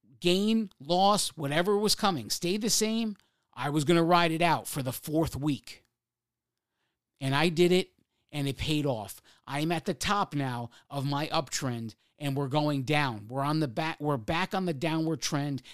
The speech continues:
and we're gonna keep it going 'cause we believe in consistency,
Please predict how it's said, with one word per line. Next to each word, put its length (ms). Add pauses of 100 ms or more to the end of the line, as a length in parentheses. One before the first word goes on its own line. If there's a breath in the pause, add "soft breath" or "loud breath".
and 100
we're 80
gonna 140
keep 360
it 140
going 460 (280 loud breath)
'cause 300 (180 loud breath)
we 200
believe 380
in 60
consistency, 1000